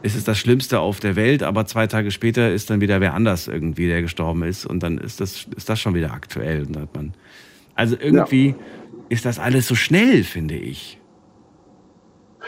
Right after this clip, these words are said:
Speaker 2: Ja, man, ähm, man bildet sich dann auch sehr schnell eine Meinung zu allem oder zu dem, was gerade da irgendwo in der Welt passiert. Ähm, eine Meinung zu haben ist, äh, gut. Ich finde oder bin der Meinung,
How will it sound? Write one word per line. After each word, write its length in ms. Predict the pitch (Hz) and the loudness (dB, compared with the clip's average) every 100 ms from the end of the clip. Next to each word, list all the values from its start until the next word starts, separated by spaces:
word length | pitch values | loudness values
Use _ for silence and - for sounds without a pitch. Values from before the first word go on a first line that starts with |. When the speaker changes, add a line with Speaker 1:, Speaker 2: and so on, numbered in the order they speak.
| - | -2
Speaker 2:
Ja, 240 | - 147 220 | 6 8 8
man, 360 | 170 139 135 117 | 8 8 8 8
ähm, 760 | 127 127 127 123 120 101 95 - - - | 8 8 8 8 8 6 2 -10 -14 -2
man 640 | 120 120 123 117 110 104 90 95 113 123 - | 4 6 8 8 8 6 2 -4 -6 -6 0
bildet 260 | 147 190 170 | 4 6 4
sich 120 | 139 | 2
dann 180 | 156 147 | 4 6
auch 140 | 139 | 6
sehr 180 | - 147 | 6 4
schnell 220 | - 131 | 4 4
eine 100 | 123 | 6
Meinung 480 | 117 196 240 143 107 - | 6 6 8 6 4 2
zu 160 | - 98 | 4 6
allem 340 | 95 95 85 - - | 8 6 2 -4 2
oder 260 | 110 113 | 4 6
zu 140 | - 117 | 4 4
dem, 520 | 123 147 143 135 98 120 | 8 8 8 8 6 4
was 180 | 120 | 0
gerade 400 | - 117 127 127 | 4 6 8 8
da 320 | 120 123 120 120 | 8 8 8 8
irgendwo 460 | 135 131 127 127 | 6 6 6 6
in 60 | 123 | 6
der 120 | 120 | 6
Welt 180 | 123 113 | 6 4
passiert. 460 | 113 - 147 110 85 - - - - - - - | 0 2 6 6 4 -6 -8 -6 -6 -6 -8 0
Ähm, 300 | 135 131 131 123 | 4 6 6 6
eine 120 | 139 | 6
Meinung 360 | 147 165 160 | 6 6 6
zu 140 | - 151 | 6 6
haben 360 | 139 139 135 | 8 8 8
ist, 280 | 127 123 - | 8 6 6
äh, 220 | 123 123 113 | 6 8 6
gut. 340 | 147 233 - | 6 6 6
Ich 260 | - 127 - | 4 4 2
finde 480 | - 156 165 156 | 4 6 8 8
oder 220 | 143 131 123 | 8 6 6
bin 200 | 156 180 | 6 8
der 120 | 180 | 8
Meinung, 560 | 170 170 170 165 165 | 8 8 8 8 6